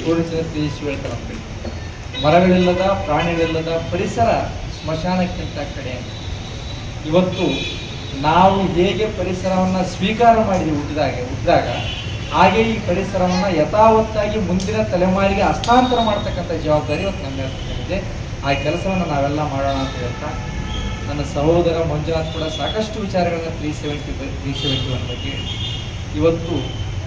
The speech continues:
ಒಂದು ತ್ರೀ ಸೆವೆಂಟಿ ಒನ್ ಆರ್ಟಿಕಲ್ ಬರೋದ್ರಿಂದ, ಬಂದಿದ್ರಿಂದ ನಮ್ಮ ಭಾಗದ ಸಾಕಷ್ಟು ಜನ ವಿದ್ಯಾರ್ಥಿಗಳು ಅಧಿಕಾರಿಗಳಾಗಿ ಮುಂದುವರಿಯೋದಕ್ಕೆ ಸಾಧ್ಯ ಆಯಿತು.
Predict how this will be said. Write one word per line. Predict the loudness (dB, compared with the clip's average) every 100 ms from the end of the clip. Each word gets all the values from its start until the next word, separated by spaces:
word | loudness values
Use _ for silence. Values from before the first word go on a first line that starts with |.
| -8 -8 -4
ಒಂದು | 0 2 2 0 -6 -8 -10 -6
ತ್ರೀ | -2 -2
ಸೆವೆಂಟಿ | -2 -2 -2 -2 -4
ಒನ್ | -4 -6
ಆರ್ಟಿಕಲ್ | -6 -6 -6 -6 -6 0
ಬರೋದ್ರಿಂದ, | 2 4 2 -2 -2
ಬಂದಿದ್ರಿಂದ | -2 -4 0 0 0 0 0 0 -2 -4 -6 -6 -6 -6 -4
ನಮ್ಮ | -2 0
ಭಾಗದ | 2 2 2 0
ಸಾಕಷ್ಟು | -2 -2 -4 -2 -2 -2 -4
ಜನ | -2 -2
ವಿದ್ಯಾರ್ಥಿಗಳು | -2 -2 -2 -2 -4 -4 -4 -6 -6 -4 -2
ಅಧಿಕಾರಿಗಳಾಗಿ | 0 4 6 6 4 4 4 4 0 -2 -6 -8 -8 -8 -8 -6
ಮುಂದುವರಿಯೋದಕ್ಕೆ | -2 2 2 2 0 -4 -6 -4
ಸಾಧ್ಯ | -4 -4 -4
ಆಯಿತು. | -4 -4 -6